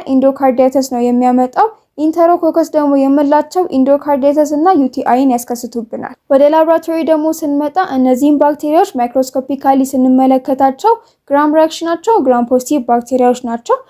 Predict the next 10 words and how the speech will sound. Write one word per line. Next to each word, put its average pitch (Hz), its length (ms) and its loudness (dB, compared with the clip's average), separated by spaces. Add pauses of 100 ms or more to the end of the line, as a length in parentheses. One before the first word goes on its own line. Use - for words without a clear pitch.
(240)
አሬንጅመንታቸው 349 880 0
ደግሞ 381 220 0 (140)
ኢንቼን 262 420 0
የሆነ 277 280 2 (120)
አሬንጅመንት 240 640 0
ነው። - 160 -12 (380)
ከነዚህ 381 420 2
ከአምስቱ 277 520 0
ስፒሸሶች 277 680 -2
ኤስ 330 220 -2